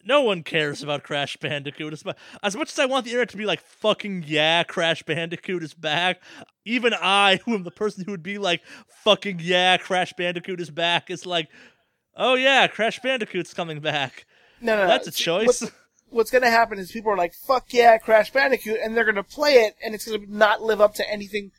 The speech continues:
Speaker 2: what their, like, nostalgia
Speaker 1: Oh, no,
Speaker 2: has
Speaker 1: it's,
Speaker 2: it
Speaker 1: it's gonna be
Speaker 2: in their head.
Speaker 1: fuck.
Speaker 2: Yeah.
Speaker 1: Yeah.
Speaker 2: So they'll be like, "Oh,
Speaker 1: Crash
Speaker 2: well,
Speaker 1: Bandicoot.
Speaker 2: yeah, Crash Bandicoot. Man, this was a lot more fun when I was younger." I'm like, "Well, yeah, because games were <laughs> a lot
Speaker 1: You
Speaker 2: more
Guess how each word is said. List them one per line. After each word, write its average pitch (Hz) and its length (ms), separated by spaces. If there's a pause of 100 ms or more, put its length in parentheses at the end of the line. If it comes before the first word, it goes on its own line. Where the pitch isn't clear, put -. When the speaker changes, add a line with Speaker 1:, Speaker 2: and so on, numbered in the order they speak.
(600)
Speaker 2:
what 202 300
their, 190 240
like, 180 200
nostalgia 190 800
Speaker 1:
Oh, 233 180
no, 233 80
Speaker 2:
has 185 140
Speaker 1:
it's, 185 140
Speaker 2:
it 196 40
Speaker 1:
it's 190 100
gonna 226 160
be 202 100
Speaker 2:
in 202 80
their 175 140
head. 226 220
Speaker 1:
fuck. - 140 (600)
Speaker 2:
Yeah. 208 220
Speaker 1:
Yeah. 190 320
Speaker 2:
So 156 60
they'll 143 80
be 196 40
like, 190 140 (120)
"Oh, 170 300
Speaker 1:
Crash 185 320
Speaker 2:
well, 196 220
Speaker 1:
Bandicoot. 175 420 (640)
Speaker 2:
yeah, 202 420 (100)
Crash 226 220
Bandicoot. 185 480 (260)
Man, 262 180
this 196 140
was 214 100
a 190 40
lot 208 200
more 220 140
fun 233 200
when 220 100
I 208 60
was 170 180
younger." 233 200
I'm 190 80
like, 202 140
"Well, 294 160
yeah, 302 160
because 165 280
games 185 380
were 180 240 (380)
<laughs> 196 380
a - 40
lot 175 240
Speaker 1:
You 277 120
Speaker 2:
more 349 80